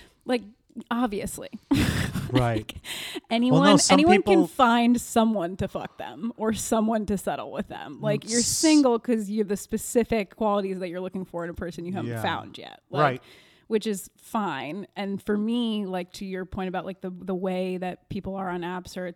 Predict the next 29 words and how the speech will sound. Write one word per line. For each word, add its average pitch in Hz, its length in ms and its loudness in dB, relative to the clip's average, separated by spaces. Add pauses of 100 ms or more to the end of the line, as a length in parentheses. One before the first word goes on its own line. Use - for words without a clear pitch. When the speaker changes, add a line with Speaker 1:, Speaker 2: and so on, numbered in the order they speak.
Speaker 1:
uh, 190 200 -10
like, 196 160 -12
in 185 120 -10
general, 185 400 -10
and 190 100 -10
the 190 80 -10
way 202 180 -8
they 180 120 -6
wanna 180 180 -8
prioritize 214 640 -6
things, 247 520 -6
like, 180 260 -10 (600)
nothing 214 440 -2
is 226 100 -2
more 214 200 -4
important 185 460 -6
to 208 100 -8
me 208 420 -10 (120)
right 185 180 -4
now 175 260 -4
and, 165 200 -8 (320)
like, 165 220 -10
for 202 100 -8
the 175 100 -8
foreseeable 185 540 -6
future 214 480 -6
than, 180 260 -6
like, 160 180 -10 (640)
self-actualization - 840 -12